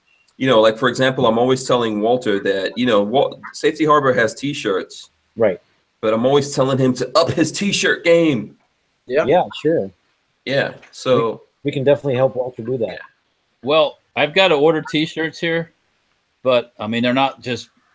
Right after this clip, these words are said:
Speaker 4: the one, my T-shirts are my T-shirts, so they're
Speaker 2: Right.
Speaker 4: not generic as, so much as, you know, some of the ones that Hank has, so,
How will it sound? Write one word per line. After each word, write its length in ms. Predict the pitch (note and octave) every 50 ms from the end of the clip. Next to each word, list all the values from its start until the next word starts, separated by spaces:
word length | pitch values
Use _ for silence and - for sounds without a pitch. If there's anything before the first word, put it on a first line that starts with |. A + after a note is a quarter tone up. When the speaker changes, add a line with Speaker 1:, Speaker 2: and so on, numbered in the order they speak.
| _ _ _ _ _ _ -
Speaker 4:
the 180 | B2 - B2+
one, 180 | C3 D#3 D#3+ D#3 -
my 160 | C#3 D3+ D3
T-shirts 400 | - - C#3+ B2 - C3+ A2 A#2+
are 40 | A2
my 160 | A2 A#2 B2
T-shirts, 560 | A#2+ - G#2+ F#2+ F2+ - - F2+ E2+ - -
so 260 | - A2+ G2+ F#2+ - _ _ _ _ _ _ _ _ _ _ -
they're 100 | G#2+ A2+
Speaker 2:
Right. 100 | A#2 B2+
Speaker 4:
not 80 | A#2+ -
generic 460 | - - - A2+ A#2 A#2 A2 G#2 -
as, 160 | G#2+ F#2 F#2 G2+ - _
so 240 | - - G#2+ G#2 G2
much 360 | F#2+ G2 F#2+ - - - - -
as, 380 | F#2+ F#2 F#2 F2+ - - - - _ _ _ _ _ _ _
you 80 | - G2+
know, 100 | F#2 F2+
some 180 | - - A#2 A2
of 20 |
the 60 | G2
ones 160 | F#2 G2+ F#2+ E2
that 100 | G2 F2
Hank 240 | G#2+ G#2+ G#2 G#2
has, 240 | - G2 E2 E2+ E2 -
so, 280 | - G2 E2+ F2 G#2